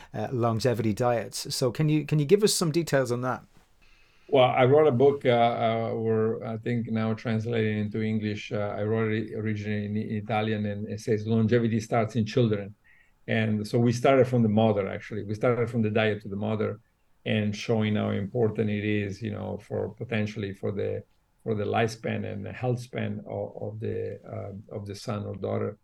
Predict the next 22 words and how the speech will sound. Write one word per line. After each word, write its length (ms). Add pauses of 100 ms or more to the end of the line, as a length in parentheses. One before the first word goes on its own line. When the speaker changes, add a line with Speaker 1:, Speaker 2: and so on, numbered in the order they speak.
(500)
Speaker 2:
So, 340
yeah, 140
it 180
has 200
to 100
be, 420
uh, 380
starting 500
very 420
early. 640 (380)
And, 420
um, 480
and 140
I 120
think, 280
you 80
know, 120
some 220
of 60
the 80
key 220
factors, 680